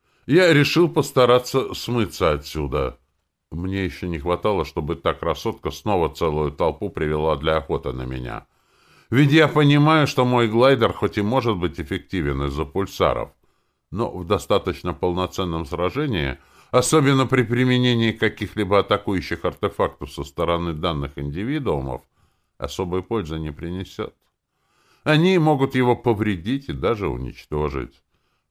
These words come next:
Поэтому мне лучше заранее подстраховаться. Это еще хорошо, что после принятия пилюль лечения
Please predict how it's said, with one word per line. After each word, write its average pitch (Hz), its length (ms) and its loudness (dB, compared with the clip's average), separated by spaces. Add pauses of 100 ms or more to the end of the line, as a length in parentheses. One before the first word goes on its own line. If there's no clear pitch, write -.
Поэтому 98 540 0
мне 92 160 -4
лучше 90 400 -4
заранее 78 580 -2
подстраховаться. 58 1300 -10 (560)
Это 156 240 4
еще 147 260 2
хорошо, 135 460 2
что 127 180 0
после 120 300 0
принятия 110 560 0
пилюль 98 420 -2
лечения 92 720 -6